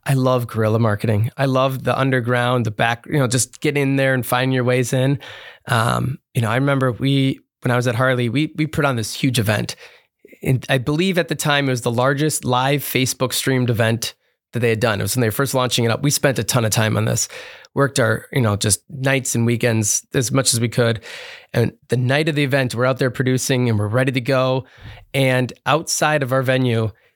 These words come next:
is Indian Motorcycle. And they had hired, like, college students to hand out flyers to their thing. And everyone was walking in with flyers into our event. We're like, "Where are these coming from?"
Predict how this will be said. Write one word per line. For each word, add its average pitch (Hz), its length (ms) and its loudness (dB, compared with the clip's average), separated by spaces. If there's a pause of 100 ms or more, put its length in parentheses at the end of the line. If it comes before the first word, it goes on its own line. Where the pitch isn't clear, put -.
is 127 260 0
Indian 147 380 0
Motorcycle. 123 760 -2 (560)
And 139 100 0
they 135 100 2
had 123 100 0
hired, 156 420 0
like, 131 240 0
college 151 360 0
students 127 360 0
to 127 80 -4
hand 143 220 2
out 139 120 0
flyers 135 720 -2 (440)
to 156 120 -2
their 131 460 0 (400)
thing. 117 340 0 (320)
And 143 140 -4
everyone 160 360 0
was 131 120 -4
walking 147 400 0
in 143 280 0 (260)
with 143 260 -2
flyers 156 460 0
into 135 180 -2
our 139 60 2
event. 175 200 0
We're 135 140 0
like, 131 100 -4
"Where 202 180 0
are 208 40 0
these 190 200 -2
coming 269 280 0
from?" - 320 -4